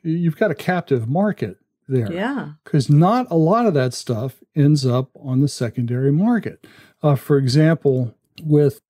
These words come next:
Speaker 1: uh, the cruise ship art gallery that I worked for,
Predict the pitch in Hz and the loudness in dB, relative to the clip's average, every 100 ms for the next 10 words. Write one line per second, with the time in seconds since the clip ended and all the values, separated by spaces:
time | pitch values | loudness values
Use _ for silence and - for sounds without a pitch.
0 | _ 135 131 139 139 214 220 - - 139 | _ -4 0 0 0 0 0 0 0 0
1 | 117 _ _ _ - 151 147 - - 127 | -2 _ _ _ -2 0 0 -4 -4 -2
2 | 117 110 82 110 131 - _ _ _ 131 | -2 -6 -14 -18 -20 -20 _ _ _ -2
3 | 127 135 120 117 113 117 - 113 113 | 0 0 -4 -4 -6 -10 -12 -10 -10